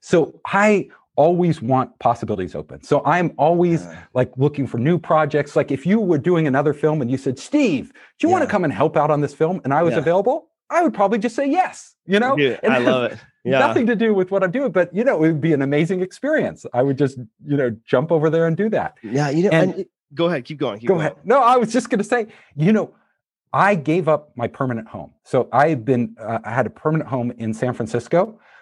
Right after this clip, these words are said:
Speaker 1: but, uh, j-, after being locked up in covid, like, for so long and not being able to go out and experience the world, I decided, you know, I'm gonna, uh, just abandon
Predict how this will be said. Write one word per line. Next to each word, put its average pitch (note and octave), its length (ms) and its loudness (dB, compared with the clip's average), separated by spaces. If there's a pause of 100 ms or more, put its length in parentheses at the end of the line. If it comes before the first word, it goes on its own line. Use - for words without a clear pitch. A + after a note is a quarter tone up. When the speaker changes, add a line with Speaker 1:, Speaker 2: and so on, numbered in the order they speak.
(120)
Speaker 1:
but, D3+ 220 0
uh, - 100 -4 (280)
j-, - 140 -6 (100)
after G3+ 340 2
being D#3+ 220 2
locked D#3 280 2
up C#3+ 120 0
in B2+ 140 0
covid, G#2 480 -2
like, A2 220 -2
for C3 120 0
so C#3 220 0
long C3 360 0
and B2 120 0
not D3+ 220 0
being D#3+ 160 2
able C#3+ 260 2
to C#3 100 -4
go C3+ 160 0
out C#3+ 140 2
and A#2+ 100 -2
experience D#3 440 -2
the G#3 60 -2
world, G#3+ 260 -2 (280)
I D3+ 160 0
decided, B2 560 0 (360)
you C#3+ 120 2
know, F#3+ 160 0
I'm G3+ 160 2
gonna, G#3 200 0 (220)
uh, A2+ 80 -8 (380)
just - 300 -2 (240)
abandon B2 640 0